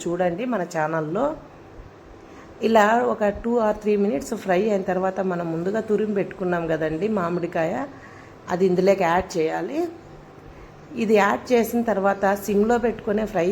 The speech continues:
చేయాలండి, లేదంటే ఈ మామిడికాయ తురిమి వేయడం వల్ల ఈ ప్యాన్కి అనేది అంటుకుంటుంది. ఇలా one or two minutes ఫ్రై అయిన తర్వాత ఒక స్పూను పసుపును కూడా యాడ్ చేసుకోండి.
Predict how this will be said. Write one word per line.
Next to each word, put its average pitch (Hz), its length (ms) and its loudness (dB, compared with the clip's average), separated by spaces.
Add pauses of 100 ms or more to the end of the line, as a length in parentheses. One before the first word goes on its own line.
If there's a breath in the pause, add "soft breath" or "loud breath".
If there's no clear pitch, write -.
చేయాలండి, 175 560 0 (100)
లేదంటే 196 400 0 (100)
ఈ - 20 -2 (120)
మామిడికాయ 190 480 -2
తురిమి 185 280 0
వేయడం 175 220 0 (100)
వల్ల 170 160 -4 (1000 loud breath)
ఈ - 20 2 (160)
ప్యాన్కి 202 400 2
అనేది 196 320 0
అంటుకుంటుంది. 180 800 -2 (1160)
ఇలా 190 140 6 (160)
one 175 240 2
or 175 140 2
two 190 160 -2
minutes 214 260 -2 (100)
ఫ్రై 190 160 0 (120)
అయిన 190 180 0
తర్వాత 180 360 -2 (760 loud breath)
ఒక 196 180 -4
స్పూను 233 380 0 (160)
పసుపును 220 440 -2
కూడా 220 200 2
యాడ్ 180 260 -2
చేసుకోండి. 170 640 -2